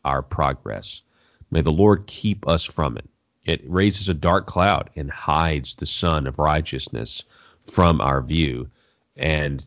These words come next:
till he is pleased, uh, freely to shine forth again, we can do nothing.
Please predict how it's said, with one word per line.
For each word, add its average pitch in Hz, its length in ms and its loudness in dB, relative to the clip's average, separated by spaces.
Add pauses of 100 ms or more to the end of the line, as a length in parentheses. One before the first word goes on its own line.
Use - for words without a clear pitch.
till 90 300 2
he 80 160 0
is 71 120 -4
pleased, 80 520 -2 (180)
uh, 58 220 -4 (120)
freely 87 320 2
to - 120 -8
shine 76 360 -2
forth 78 360 -2
again, 73 400 0
we 82 100 0
can 76 180 -4
do 71 140 -2
nothing. 98 640 2